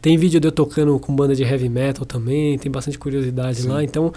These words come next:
Speaker 2: Tem a nossa
Speaker 1: todo mundo
Speaker 2: banda lá,
Speaker 1: procura.
Speaker 2: né?
Speaker 1: Tem,
Speaker 2: Aquela banda longínqua
Speaker 1: tem.
Speaker 2: que a gente
Speaker 1: Nossa,
Speaker 2: tocou.
Speaker 1: bom demais.
Speaker 2: <laughs>
Speaker 1: Então, quem procurar César Petená no YouTube vai, vai achar meu canal e vai ver eu tocando viola de coxo, vai ver eu tocando
Speaker 2: Uhum.
Speaker 1: viola de buriti, viola caipira. Então, é um canal que eu gostaria de convidar.
Speaker 2: Boa.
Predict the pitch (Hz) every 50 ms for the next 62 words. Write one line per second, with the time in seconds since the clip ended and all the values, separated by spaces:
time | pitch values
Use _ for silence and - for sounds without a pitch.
0 | - - - - 151 156 156 156 160 185 185 190 196 180 185 170 175 165 156 -
1 | 165 165 170 170 160 143 135 139 - - 127 127 135 151 165 175 175 - 135 131
2 | 131 120 110 135 139 147 160 160 160 156 143 131 127 131 123 120 131 139 147 156
3 | 160 151 131 - - 127 127 127 135 123 127 131 151 175 175 156 131 117 117 120
4 | 120 120 117 - - - - - - 175 156 - - - 143 - - - - -
5 | - - - - - 165 160 143 202 202 214 208 220 220 214 214 220 214 214 196
6 | 190 180 - 196 190 185 190 180 190 185 180 185 170 160 160 160 165 165 156 151
7 | 147 143 160 165 170 160 165 151 - - - - - - - - - - 170 147
8 | 147 143 131 - - 143 143 143 139 - - 131 127 131 135 156 180 196 196 226
9 | 247 240 240 233 226 185 - - 175 165 151 160 151 151 135 - - 175 196 196
10 | - 160 143 151 156 151 165 143 151 151 147 147 151 151 139 147 147 139 127 -
11 | 180 185 185 165 156 160 151 147 - 147 143 - 175 180 190 196 185 170 151 175
12 | 170 175 175 175 165 165 165 - - 156 151 156 160 151 - 156 143 151 147 -
13 | 151 143 - 156 143 135 131 131 139 151 170 185 202 202